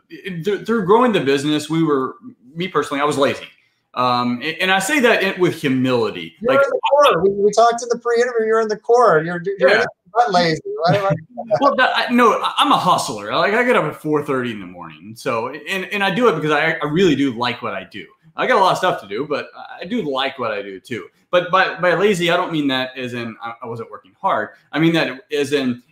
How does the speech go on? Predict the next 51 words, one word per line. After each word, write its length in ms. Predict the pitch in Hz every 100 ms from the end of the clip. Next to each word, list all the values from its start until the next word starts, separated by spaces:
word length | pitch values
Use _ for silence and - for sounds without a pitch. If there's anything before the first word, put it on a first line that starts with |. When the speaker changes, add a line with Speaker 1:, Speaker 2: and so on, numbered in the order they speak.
| _
Speaker 1:
I 100 | -
wasn't 320 | 190 214 196 165
taking 380 | 160 156 151
the 60 | 127
concentrated 540 | - 147 147 - 123 -
effort 320 | 123 123 123
to 80 | 123
get 360 | 113 113 143 143
involved 760 | 131 117 113 131 135 156 151
in 120 | 139 120
certain 380 | - 165 160
aspects 520 | 87 117 143 - 127 127
of 80 |
the 80 | 101
business 500 | 98 151 180 127 107
because 640 | - 120 127 113 113 - _
there 80 | 180
was 100 | 180
always 240 | 175 156
someone 300 | - 151 131
else 280 | 117 117 113
who 100 | 117
I 60 | 107
knew 220 | 110 110
could 280 | 110 104 92
do 220 | 107 104
that 280 | 101 85 -
for 180 | 104 98
me. 220 | 90 85 _ _
Speaker 2:
Uh-huh. 140 | 135 127
Speaker 1:
Um, 440 | 123 120 120 117 - _
and 300 | 151 165 160
when 100 | 170
it 80 | 170
comes 180 | 196 165
down 240 | 160 139
to 220 | - 214
it, 160 | 151 131 -
yes, 340 | 165 135 131
maybe 220 | 139 135 143
they 140 | 151
can, 320 | 156 110 113
maybe 180 | 113 110
they 120 | 104
can't. 400 | - 135 123 101
But 140 | - 104 - -
if 100 | -
I 80 |
don't 180 | 196 220
know 140 | 151 156
those 500 | 151 135 120 -